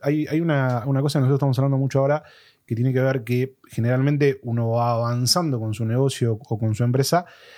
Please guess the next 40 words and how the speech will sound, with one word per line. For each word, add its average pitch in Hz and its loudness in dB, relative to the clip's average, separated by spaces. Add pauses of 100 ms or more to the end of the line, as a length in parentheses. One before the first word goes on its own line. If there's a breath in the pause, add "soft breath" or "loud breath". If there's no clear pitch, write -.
(220 loud breath)
y 123 -2
que, 120 -2
digamos, 117 -2
lo 117 0
que 117 -2
te 120 -2
ayuda 143 2
a - 0
alcanzar 120 0
un 131 2
nivel 151 4 (240 soft breath)
no 131 4
es 160 2
necesariamente 135 2
lo 131 2
que 117 -2
te 110 -4
ayuda 135 2
a - 0
alcanzar 113 -2
al 170 4
otro. 101 -2 (320 loud breath)
Entonces, 139 2
por 139 0
ahí 170 2
vos 160 2
decís, 143 -2
"Che, 139 2
me 127 -2
subo 185 2
al 160 2
auto, 113 -2
listo, 127 0
vamos, 127 0
vamos 135 0
a 131 0
mezclar 127 0
un 123 0
poquito 127 0
las, 113 -2